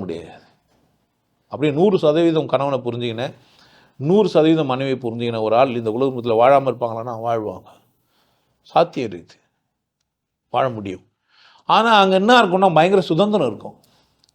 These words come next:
என்ன இருக்கும்? யாரும் ஏன் கேள்வி கூட சந்தேகப்படுறதே இல்லை. அவ வாழ்றா, நான் வாழ்றேன், அவங்க தான் நல்லா இருப்பாங்க. ஐயோ, அவங்க வாழ்ந்துடுறாங்களே, சிரிச்சா பிடிக்கல, பொண்டாட்டி சிரிச்சா புருஷனுக்கு பிடிக்க மாட்டேங்குது,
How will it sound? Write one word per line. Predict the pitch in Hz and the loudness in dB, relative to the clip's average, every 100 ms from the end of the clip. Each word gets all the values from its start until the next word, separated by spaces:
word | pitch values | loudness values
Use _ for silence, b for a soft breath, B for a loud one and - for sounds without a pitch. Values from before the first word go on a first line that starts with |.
| - | -6
என்ன | 147 | -4
இருக்கும்? | 139 147 208 _ _ _ _ _ | -4 -6 -12 _ _ _ _ _
யாரும் | 143 190 190 160 | 2 2 2 0
ஏன் | 156 135 143 113 | -2 -2 -4 6
கேள்வி | 226 247 202 | 6 8 6
கூட | 202 202 | 6 6
சந்தேகப்படுறதே | 208 262 226 220 190 214 156 | 6 6 8 6 8 6 6
இல்லை. | 123 107 - _ 139 | 0 -2 -8 _ 2
அவ | 170 190 | 6 8
வாழ்றா, | 226 277 247 | 8 6 6
நான் | 190 175 | 6 6
வாழ்றேன், | 180 165 139 - _ _ _ _ 135 | 4 2 0 -6 _ _ _ _ 2
அவங்க | 170 170 | 4 4
தான் | 214 180 | 2 2
நல்லா | 151 131 | 2 0
இருப்பாங்க. | - 98 82 - _ _ _ b b b b - | -2 -14 -14 -20 _ _ _ b b b b -2
ஐயோ, | 143 220 208 | 6 8 8
அவங்க | 190 180 170 | 8 8 8
வாழ்ந்துடுறாங்களே, | 226 247 226 220 196 185 - | 6 6 8 6 6 4 4
சிரிச்சா | 262 285 277 220 | 2 6 6 6
பிடிக்கல, | 220 190 127 - | 4 4 4 2
பொண்டாட்டி | 185 262 240 | 4 6 6
சிரிச்சா | 226 202 208 | 6 6 4
புருஷனுக்கு | 208 220 185 | 4 2 2
பிடிக்க | 196 196 | 0 -2
மாட்டேங்குது, | 165 120 98 | -4 -6 -10